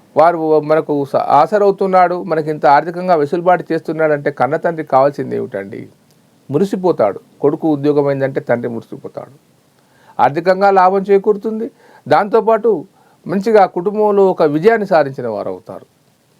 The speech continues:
కాబట్టి ధనుసు రాశి వారికి సంతానం వల్ల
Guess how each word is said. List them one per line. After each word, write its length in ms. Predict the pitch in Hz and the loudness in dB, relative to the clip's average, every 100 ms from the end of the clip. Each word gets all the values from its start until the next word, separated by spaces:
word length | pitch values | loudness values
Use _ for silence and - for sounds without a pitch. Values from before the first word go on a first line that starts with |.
| _ _ - | _ _ 0
కాబట్టి 560 | 170 196 202 160 135 131 | 2 2 0 -2 -4 -6
ధనుసు 380 | 120 139 220 226 | -2 0 0 2
రాశి 280 | 233 214 208 | 2 2 2
వారికి 500 | 185 175 170 151 131 _ - _ 151 | 2 0 0 -6 -6 _ -20 _ 0
సంతానం 460 | 196 226 220 202 | 2 2 0 0
వల్ల 360 | 190 170 143 | 0 2 2